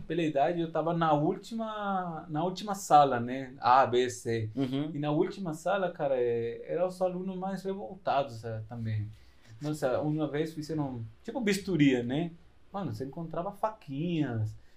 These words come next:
Speaker 1: é, tubos com, com escopeta, negócio
Speaker 2: Nossa.
Speaker 1: da arma. Sim, cara, nossa, era, era fogo, velho.
Speaker 2: <laughs>
Speaker 1: É, tipo, uma época era briga de escolas.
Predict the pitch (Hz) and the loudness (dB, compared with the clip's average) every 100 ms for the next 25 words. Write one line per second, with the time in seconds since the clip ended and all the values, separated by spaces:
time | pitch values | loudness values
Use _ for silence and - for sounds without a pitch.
0 | - - 127 131 - - 139 165 151 143 | -20 -4 0 0 -4 -2 4 4 4 -2
1 | 135 120 117 110 110 123 117 117 - 123 | -6 -6 -4 -4 -6 -10 -8 -10 -6 -6
2 | - 113 120 151 147 117 110 107 107 120 | -2 2 4 2 0 -4 -2 -2 -2 4
3 | 131 123 160 139 135 110 123 127 - 113 | 8 10 10 8 4 4 0 -6 -8 -4
4 | 107 110 175 165 131 117 123 175 151 139 | -4 -6 -8 -8 -8 -8 -8 -2 2 2
5 | 151 151 180 190 - 311 320 311 233 131 | 2 0 0 0 -4 -4 -2 -2 -2 -2
6 | 117 110 - 170 135 104 127 139 135 156 | -4 -10 2 2 2 -2 -4 -4 -4 0
7 | 180 180 135 170 196 175 - 147 143 156 | 2 2 2 2 2 -2 0 0 2 2
8 | 175 175 - - 135 120 110 - | 2 -2 -6 -2 0 0 -4 -8